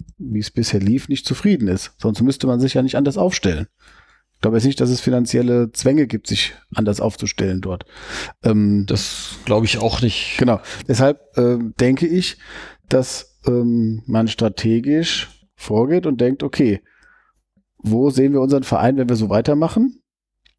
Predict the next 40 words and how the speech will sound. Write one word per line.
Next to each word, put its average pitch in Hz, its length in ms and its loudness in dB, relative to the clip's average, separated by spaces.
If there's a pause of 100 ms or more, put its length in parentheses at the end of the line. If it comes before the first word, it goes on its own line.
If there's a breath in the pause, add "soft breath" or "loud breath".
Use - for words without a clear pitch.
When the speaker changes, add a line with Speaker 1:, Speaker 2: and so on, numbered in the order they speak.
(140)
Speaker 1:
Und 131 280 -4 (260)
was 127 400 0
müssen 147 220 0
wir 131 60 0
verändern, 127 340 2
damit's 135 340 -2
in 131 140 0
eine, 127 140 -4 (500)
eben 131 180 0
besser 120 280 2
läuft? 78 340 -6 (1080 loud breath)
Und 143 180 2
dann 120 160 2
bist 185 220 -2
du 151 60 2
eben 135 180 2
an 123 100 4
dem 123 120 2
Punkt, 135 240 -2
wo 135 60 -4
du 135 80 2
sagst, 127 300 0
okay, 135 360 2 (540 loud breath)
ist - 380 -2 (500 soft breath)
ein 117 220 2
Christian 117 340 -2
Hock 160 160 -2
oder 113 160 2
ist 127 120 0
unser 123 200 0
Sportdirektor 127 560 -2
unantastbar, 117 800 0
so - 220 -6
wie 110 60 0
es - 220 -6 (120)
Rüdiger 110 340 2
Rehm 143 220 4
ja 101 300 0 (580)
aktuell 110 420 -2
scheint. 95 360 -2